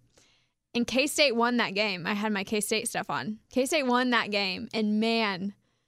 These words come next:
that whole bar shut down afterwards.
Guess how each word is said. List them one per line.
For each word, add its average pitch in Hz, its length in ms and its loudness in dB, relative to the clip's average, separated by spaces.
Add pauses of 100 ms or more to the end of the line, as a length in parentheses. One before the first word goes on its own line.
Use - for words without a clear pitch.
(480)
that 247 240 4
whole 277 400 2
bar 233 520 2 (200)
shut 226 380 0
down 196 340 -2 (140)
afterwards. 190 600 -4